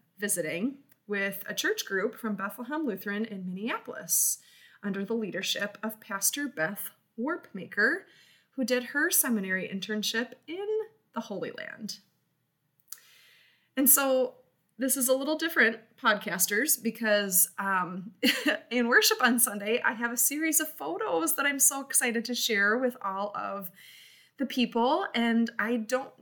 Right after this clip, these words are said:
really know how to share photos with you listeners over a podcast. So,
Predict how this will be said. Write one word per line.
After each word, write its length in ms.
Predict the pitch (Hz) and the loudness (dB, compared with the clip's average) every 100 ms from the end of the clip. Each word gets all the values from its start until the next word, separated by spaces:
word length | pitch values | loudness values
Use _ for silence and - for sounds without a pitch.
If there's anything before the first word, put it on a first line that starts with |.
| - | -8
really 300 | 254 262 302 | -4 -2 -2
know 400 | 240 180 190 254 - | -2 -2 -4 -6 -8
how 160 | 190 | -8
to 80 | 214 | -2
share 300 | 262 185 180 | 0 0 -2
photos 600 | 208 269 370 226 196 196 | -4 -6 -6 -4 0 0
with 220 | 202 208 | -2 -2
you 260 | 240 269 403 | 0 0 0
listeners 600 | 233 196 214 196 214 240 | 0 0 0 0 0 -2
over 240 | 208 185 233 | -4 -4 -4
a 60 | |
podcast. 1000 | 254 - 294 320 - - - - - - - _ _ _ _ - - - _ | -4 -6 -8 -6 -6 -6 0 2 2 0 -12 _ _ _ _ -20 -20 -20 _
So, 640 | - 392 392 156 151 180 | 6 6 4 2 -2 -6